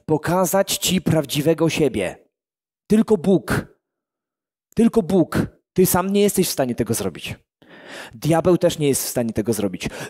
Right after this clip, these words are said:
Tylko Bóg. Kto cię stworzył? Więc kreator, że tak go nazwę, kreator, który tworzy jakiś posąg, on wie, o co mu chodziło. Rozumiesz?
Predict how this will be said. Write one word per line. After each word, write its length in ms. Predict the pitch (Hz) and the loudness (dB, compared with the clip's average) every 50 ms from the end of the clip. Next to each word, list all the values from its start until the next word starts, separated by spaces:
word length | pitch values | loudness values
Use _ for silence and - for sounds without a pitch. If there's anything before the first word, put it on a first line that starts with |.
| - - | -10 0
Tylko 400 | - 214 226 240 - - 247 185 | 2 2 2 2 2 0 -2 -2
Bóg. 400 | 151 147 185 185 151 - - - | 0 0 2 2 2 2 -2 -6
Kto 380 | - - - - - - 214 | -8 -8 -16 -12 -4 -2 -2
cię 140 | 202 208 196 | 2 2 0
stworzył? 440 | - - - 185 175 156 226 233 226 - - - _ _ - - - - _ _ _ _ - - _ _ _ - - - - - - - - - - - | 0 0 0 0 2 2 2 0 0 -6 -16 -20 _ _ -20 -20 -20 -20 _ _ _ _ -20 -20 _ _ _ -20 -20 -20 -20 -20 -20 -20 -20 -20 -20 -12
Więc 280 | 143 - 175 180 170 - | -2 -2 0 0 0 -2
kreator, 880 | - - 175 175 180 - - 208 226 - - - 135 135 151 180 185 160 - - - | -4 0 0 0 0 0 0 -4 -4 -4 -2 0 2 2 2 2 -2 -4 -12 -12 -6
że 160 | 127 123 135 | -2 -2 -2
tak 280 | - 135 131 - 131 127 | 0 -2 -4 -6 -6 -4
go 120 | 127 139 | -2 -2
nazwę, 460 | 135 135 123 117 - - - 139 165 170 - - | 0 0 -2 -2 -2 -2 -2 -2 -2 -2 -6 -10
kreator, 760 | - - 175 170 - - - 208 214 - - - 147 165 165 | -4 0 0 0 0 0 -2 -2 -2 -2 0 0 0 0 0
który 300 | - - - 147 143 147 | -4 -2 -2 0 0 0
tworzy 440 | - - - - 202 190 156 156 147 | -2 -4 -4 0 0 0 2 2 2
jakiś 300 | 139 135 - - - - | 0 0 0 -2 -4 -4
posąg, 640 | - - 165 143 - - 123 143 165 170 - - - - _ _ _ _ _ _ - | 0 0 0 0 0 0 0 0 -2 -4 -8 -10 -12 -14 _ _ _ _ _ _ 2
on 300 | 180 196 214 220 214 180 | 4 4 4 4 2 2
wie, 600 | 151 127 123 151 160 180 208 185 147 139 156 175 - | 0 0 -2 -2 2 2 2 4 4 2 2 0 0
o 120 | - 208 202 | 0 -2 0
co 140 | - 202 196 | 0 0 0
mu 140 | 190 180 | 2 2
chodziło. 640 | - - 175 - - 131 127 104 85 69 - - _ _ _ _ _ _ _ _ _ _ _ _ _ _ _ _ _ _ _ - | 2 2 2 2 0 -4 -4 -2 -4 -4 -6 -8 _ _ _ _ _ _ _ _ _ _ _ _ _ _ _ _ _ _ _ -6
Rozumiesz? 380 | 123 127 139 151 143 147 170 165 | -2 -2 0 0 2 0 0 0